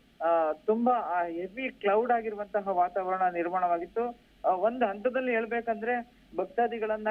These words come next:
ಕಂಟ್ರೋಲ್ ಮಾಡೋದೇ ಒಂದ್ ರೀತಿ ಕಷ್ಟಕರವಾದಂತಹ ಒಂದು ಸಂಗತಿಯಾಗಿತ್ತು ಅಂತ ಹೇಳ್ಬೋದು. ಆ, ನಮಗೆ ಇರುವಂತಹ ಮಾಹಿತಿ ಪ್ರಕಾರ ಪ್ರತಿ ವರ್ಷ,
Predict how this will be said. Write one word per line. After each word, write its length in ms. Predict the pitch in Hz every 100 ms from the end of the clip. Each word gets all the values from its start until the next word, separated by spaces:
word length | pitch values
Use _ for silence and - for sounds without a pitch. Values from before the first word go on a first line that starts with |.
| 208
ಕಂಟ್ರೋಲ್ 360 | 185 180 254
ಮಾಡೋದೇ 380 | 233 226 220 247
ಒಂದ್ 240 | 240 214 196
ರೀತಿ 260 | 190 208
ಕಷ್ಟಕರವಾದಂತಹ 1080 | 202 196 196 - 226 214 202 196 185 185 180
ಒಂದು 300 | 185 180 175
ಸಂಗತಿಯಾಗಿತ್ತು 680 | 180 175 190 190 175 175 -
ಅಂತ 140 | 165
ಹೇಳ್ಬೋದು. 640 | 180 165 160 160 226 226 - - -
ಆ, 340 | 208 202 175
ನಮಗೆ 580 | 208 240 254 269 247 226
ಇರುವಂತಹ 460 | 214 233 226 233 220
ಮಾಹಿತಿ 360 | 196 196 220
ಪ್ರಕಾರ 340 | 214 202 208 202 240
ಪ್ರತಿ 420 | 226 190 190 277
ವರ್ಷ, 320 | 285 226 214